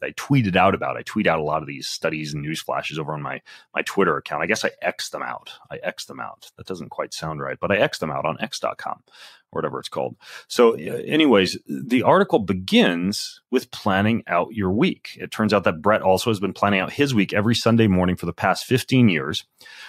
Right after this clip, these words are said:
reviewing the calendar for the week so he's aware of any appointments that he has, and then doing a big mind dump, going over his trigger list of getting things done. He uses an app called Todoist. I'm a little bit more basic. I just use the Notes app, uh, on my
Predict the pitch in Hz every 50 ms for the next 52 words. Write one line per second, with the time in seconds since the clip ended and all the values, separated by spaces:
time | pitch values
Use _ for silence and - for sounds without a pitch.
0 | - - _ - 92 95 85 80 80 82 85 98 104 113 123 131 139 139 - -
1 | 131 113 104 104 98 95 92 - - 87 82 78 80 82 82 82 - - - 92
2 | 85 90 85 87 82 90 87 87 80 85 85 78 73 - - - 110 113 120 123
3 | 120 - - 107 104 101 98 95 95 95 92 - 95 92 92 87 90 87 87 80
4 | 78 113 104 95 90 90 92 92 90 92 92 90 82 76 76 67 - _ - -
5 | 90 92 92 90 90 82 85 80 76 80 73 - - - - - - _ - -
6 | - 127 104 110 98 98 98 95 - - 85 82 95 90 90 87 - - 85 80
7 | 76 76 80 98 101 101 101 101 98 92 104 120 120 110 101 95 82 92 92 90
8 | 87 - - - 87 82 - - 85 73 - 95 110 120 120 117 113 - - -
9 | - 92 92 95 92 92 90 85 80 78 - 92 82 76 71 85 92 95 - 120
10 | 120 - 90 82 82 87 - - 92 85 78 - 76 76 73 73 71 80 - 147
11 | - - - - - 110 127 139 - _ _ _ - - - - - - - -
12 | - 92 87 82 80 80 - - 90 87 85 80 80 85 - 82 90 85 80 78
13 | 76 76 76 76 73 76